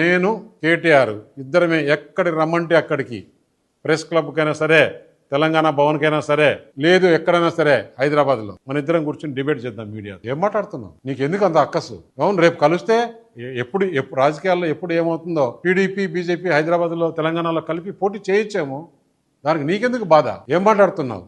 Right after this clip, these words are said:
తెలంగాణలో నా పేరు గురించి మాట్లాడినా కాబట్టి నేను ఈరోజు నీ గురించి చెప్పాల్సి వచ్చింది, లేకుంటే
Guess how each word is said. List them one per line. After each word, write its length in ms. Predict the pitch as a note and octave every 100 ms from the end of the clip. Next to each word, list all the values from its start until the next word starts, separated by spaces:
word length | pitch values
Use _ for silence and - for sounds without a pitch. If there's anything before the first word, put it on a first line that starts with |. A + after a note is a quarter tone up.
| -
తెలంగాణలో 580 | C3+ E3 E3+ E3 D#3 F#3 A3 - -
నా 160 | B2+ D3+ D3+
పేరు 160 | F3 F#3+
గురించి 300 | F3 D#3+ D#3
మాట్లాడినా 300 | D3+ D#3 D#3 C#3
కాబట్టి 220 | C#3+ E3 D#3+
నేను 120 | C#3+
ఈరోజు 320 | C#3 C#3+ D3+ G#3+ _ _ -
నీ 100 | B2+
గురించి 300 | B2 C#3+ D3+
చెప్పాల్సి 320 | C3+ - C3 C3
వచ్చింది, 200 | G#2 B2+
లేకుంటే 320 | C3 C#3+ F3+